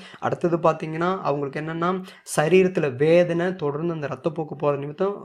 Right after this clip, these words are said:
நம்ம உடம்புல, அவங்க உடம்புல, சரீரத்துல ஒரு வேதனை. இன்னொரு பக்கம் அவங்களுடைய ஆத்துமா பார்த்தீங்கன்னா, சோர்ந்து போயிருக்கும். அவங்க உள்ளத்துல ம-, மனசு, இருதயம் பார்த்தீங்கன்னா, ரொம்ப சோர்ந்து போய் பலவீனப்பட்டிருக்கும். "இவ்வளோ செலவு பண்ணிட்டோம், இவ்வளோ பணத்தை, சொத்தை வித்து செலவு பண்ணிட்டோம், இவ்வளோ மருந்து மாத்திரையை டாக்டரை பார்த்தாச்சு,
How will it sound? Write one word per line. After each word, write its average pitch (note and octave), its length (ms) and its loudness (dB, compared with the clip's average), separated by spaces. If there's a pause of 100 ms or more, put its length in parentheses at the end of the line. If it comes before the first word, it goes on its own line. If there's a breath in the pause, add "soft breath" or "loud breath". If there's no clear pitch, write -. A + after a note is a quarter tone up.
நம்ம C3 360 0
உடம்புல, E3 400 0
அவங்க C3+ 340 -2
உடம்புல, E3+ 380 2
சரீரத்துல E3 500 -2
ஒரு C#3 140 -2
வேதனை. E3 640 0 (260 loud breath)
இன்னொரு F3+ 360 2
பக்கம் F#3+ 440 0
அவங்களுடைய C#3+ 320 0 (100)
ஆத்துமா F3 540 4
பார்த்தீங்கன்னா, D3+ 540 -2 (140 loud breath)
சோர்ந்து G3 600 6
போயிருக்கும். D#3+ 480 -2
அவங்க D3 280 -4
உள்ளத்துல F#3 300 2
ம-, C#3 240 -2
மனசு, D#3 400 -4
இருதயம் F3+ 380 2
பார்த்தீங்கன்னா, E3 280 -2
ரொம்ப E3+ 220 0
சோர்ந்து F#3 560 2
போய் F3+ 220 2
பலவீனப்பட்டிருக்கும். E3 1000 0 (220 loud breath)
"இவ்வளோ E3 360 4
செலவு E3+ 360 -2
பண்ணிட்டோம், D#3 440 -4 (220 loud breath)
இவ்வளோ D3+ 240 4
பணத்தை, D3+ 520 -4
சொத்தை D#3 380 -4
வித்து D3+ 220 -8
செலவு D3+ 280 -2
பண்ணிட்டோம், D3+ 400 -6
இவ்வளோ C#3+ 260 -2
மருந்து D3+ 280 -4
மாத்திரையை D3 420 -4
டாக்டரை C#3+ 380 0
பார்த்தாச்சு, D3 500 -2